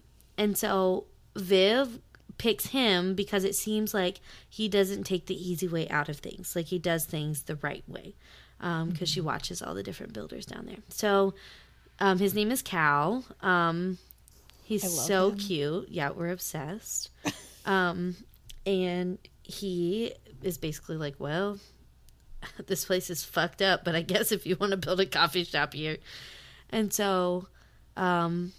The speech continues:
Speaker 1: him and Viv, uh, start, like, making, um, renovations on the, the livery and making it not only, um, fit for a coffee shop, but fit for somewhere for Viv to live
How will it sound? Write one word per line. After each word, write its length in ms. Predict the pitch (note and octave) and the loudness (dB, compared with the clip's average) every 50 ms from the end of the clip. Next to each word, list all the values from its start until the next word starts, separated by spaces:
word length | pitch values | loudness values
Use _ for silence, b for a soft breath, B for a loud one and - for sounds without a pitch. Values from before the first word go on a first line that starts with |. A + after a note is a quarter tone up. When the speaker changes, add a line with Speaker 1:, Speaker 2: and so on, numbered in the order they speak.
| - - - | -18 -6 0
Speaker 1:
him 200 | - G#3+ G#3 A3 | 4 4 4 4
and 120 | B3+ C4+ | 2 0
Viv, 480 | A#3+ G3 F#3 E3+ E3+ F3 G#3 A3+ - - - _ - | 0 2 2 2 2 0 -2 -4 -8 -18 -20 _ -4
uh, 320 | - F#3+ F#3 F3+ F3+ F3+ F3 | 0 2 2 2 2 2 0
start, 420 | F3 - - - F3+ F3 E3+ - | -2 -4 -2 0 0 0 0 -2
like, 200 | - F3+ E3 - | -4 -4 -4 -4
making, 640 | E3+ D#3+ D#3 - F#3 D#3+ E3 E3 D#3+ D#3+ D#3+ F3 - - | -4 -4 -4 -4 -6 -6 -4 -4 -4 -4 -4 -6 -8 -8
um, 460 | - - - - - - - - G3 - - - - - - - | -8 -8 -8 -10 -10 -12 -14 -16 -18 -20 -20 -20 -20 -20 -18 -10
renovations 680 | - E3 D3 C#3 C3+ D#3 F#3 A3 - - A3 G3+ G3 F#3+ | -8 -6 -6 -4 -4 -2 -2 -2 -2 -4 -4 -4 -4 -2
on 180 | G3 F#3 F3+ F3+ | -2 0 0 0
the, 180 | F3 F3 F3 - - | 0 -2 -2 -4 -6
the 180 | F#3 F3 F3 | -4 -2 -2
livery 580 | E3 E3 E3 D#3+ D#3 E3 D#3+ D#3+ D3+ D3 D3 D#3+ | 0 0 -2 -2 -2 -2 -2 -2 -2 -2 -2 -2
and 140 | D3+ D3+ D3+ | -2 -2 -2
making 320 | D3+ D#3+ - - D#3 D3+ | -4 -6 -6 -6 -4 -4
it 140 | D#3 D3+ - | -4 -4 -2
not 200 | E3+ E3+ E3 D#3+ | 0 0 2 2
only, 440 | E3+ E3 D#3 D#3 D3+ D3 D3 D3+ B B B B B B B B B B | 0 0 0 -2 -2 -2 -4 -6 B B B B B B B B B B
um, 160 | - - E3 D#3+ | -4 -4 -2 -2
fit 260 | - - F3 D#3 - | -2 -2 -4 -4 -2
for 100 | - - | -4 -8
a 40 | D#3+ | -8
coffee 320 | - - G3 G#3+ - - | -6 -4 -4 -4 -4 -4
shop, 320 | E3 - - F3 F3+ - - - | -4 -4 -2 -2 -2 -2 -2 -2
but 180 | E3+ D#3 - | -2 -2 -2
fit 240 | - - F3+ D#3+ - | -4 -4 -4 -4 -4
for 160 | - E3 D#3+ | -4 -4 -4
somewhere 400 | D#3 - E3 E3 D#3+ D3+ C#3+ C#3+ | -4 -4 -4 -2 -2 -2 -2 -4
for 160 | C#3 - D3+ | -6 -8 -8
Viv 340 | D3+ D3 D#3 D#3 D3+ C#3 C#3 | -6 -4 -4 -4 -4 -4 -6
to 140 | - - D3 | -6 -6 -4
live 380 | C#3+ C#3+ C#3 C#3 C#3+ C#3+ C#3 | -4 -2 -2 -2 -4 -4 -6